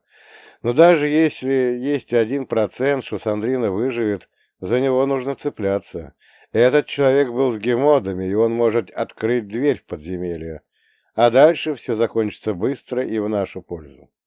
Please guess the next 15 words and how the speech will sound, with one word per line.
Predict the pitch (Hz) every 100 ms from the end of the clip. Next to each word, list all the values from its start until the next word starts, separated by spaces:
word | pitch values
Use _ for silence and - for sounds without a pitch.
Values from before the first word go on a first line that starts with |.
| _ _ _ _ _ _ _ _ _
Сострадание. | - 113 107 - 117 120 101 95 90 90 92 - _ _ _
Плюс | 95 110 113 - _
два. | 85 87 80 - _ _ _ _ _ _ _ _ _ _ _ _ _ _ _ _ _ _ _ _ _ _ _ _ _ _ -
Сандрина | - 131 139 175 170
поворачивается, | 123 131 131 151 139 135 117 - 107
протягивает | 117 113 117 110 107 107
руку. | 104 87 - 76 71 _ _ - _ -
Обыскиваю | 113 135 170 - 139 135
его, | 135 151 160
забираю | 120 113 120 123
пистолет, | 113 113 - 120 135 143
две | 110 127
коробки | 117 110 104 - 107
патронов, | 110 104 123 131 123 113 -
нож-складень. | 110 107 - - 110 104 87 78 78